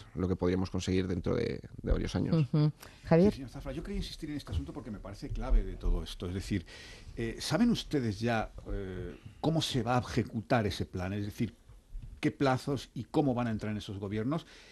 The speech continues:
Speaker 3: Y sobre todo, ¿cómo van a explicar que, por ejemplo, si entran finalmente en esos gobiernos, van a estar en un gobierno con el P P, por ejemplo, en Madrid, y en un gobierno con el pesoe, por ejemplo, en Andalucía? Pero sobre todo, ¿cómo lo van a hacer? Es decir, plazos y, y cómo se va a ejecutar.
Speaker 1: Hay que tener en cuenta que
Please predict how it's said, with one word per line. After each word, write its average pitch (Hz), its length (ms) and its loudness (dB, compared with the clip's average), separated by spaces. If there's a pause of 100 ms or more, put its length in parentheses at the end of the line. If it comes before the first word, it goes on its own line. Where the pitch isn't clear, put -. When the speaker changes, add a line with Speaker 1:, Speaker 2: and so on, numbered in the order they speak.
(120)
Speaker 3:
Y - 60 -2
sobre 196 200 -2
todo, 127 160 -2
¿cómo 156 160 -2
van 135 120 0
a - 20 -2
explicar 131 560 -2
que, - 80 -6
por 87 160 -8
ejemplo, 143 500 -2
si 80 280 -8
entran 110 280 0
finalmente 104 380 -2
en 113 80 -4
esos 104 160 -4
gobiernos, 135 320 0
van 110 100 0
a 104 60 -2
estar 113 240 -4
en 98 40 0
un 92 120 0
gobierno 104 340 0
con 95 120 -6
el 90 80 -6
P 95 120 -6
P, 131 160 -2
por - 160 -12
ejemplo, 104 300 -8
en 110 40 -4
Madrid, 135 300 0
y 135 60 -6
en 110 80 -2
un 110 120 0
gobierno 101 280 -4
con 90 100 -6
el 87 80 -6
pesoe, 95 300 -6
por 82 160 -8
ejemplo, 85 260 -10
en 85 60 -10
Andalucía? 82 560 -8 (1160)
Pero 120 160 -6
sobre 127 180 0
todo, 190 260 2 (200)
¿cómo 180 240 4
lo 151 80 4
van 123 160 2
a - 20 -4
hacer? 92 300 -6
Es 98 100 -4
decir, 104 260 -8
plazos 143 560 -2
y, 120 200 -2
y 110 60 -4
cómo 143 200 -2
se 127 100 -10
va 117 60 -6
a 101 60 -6
ejecutar. - 280 -2
Speaker 1:
Hay 113 60 10
que 131 100 10
tener 143 220 10
en 127 80 8
cuenta 127 300 8
que 95 340 6